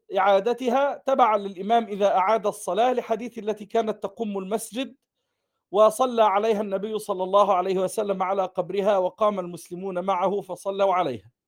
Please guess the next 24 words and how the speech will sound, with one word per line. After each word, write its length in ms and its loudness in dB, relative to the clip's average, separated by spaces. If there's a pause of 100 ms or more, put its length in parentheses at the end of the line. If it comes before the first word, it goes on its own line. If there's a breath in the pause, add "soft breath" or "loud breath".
(180)
فاختار 340 -2
شيخ 280 -6
الإسلام 580 0
أنه 420 -4 (600)
يعني 360 2
لا 160 6
يكره 480 0 (100)
إعادة 400 0
الصلاة 520 -4
على 180 -2
الجنازة. 580 -8 (1300)
آه، 280 2
الأصل 460 4 (200)
في 80 -6
الجنائز 840 0
أنه 400 -2
يصلى 360 2
عليها 460 4
في 120 -6
المصلى 680 -4 (380)
من 180 -10
حيث 280 -4
مكان 400 -4
الصلاة، 440 -2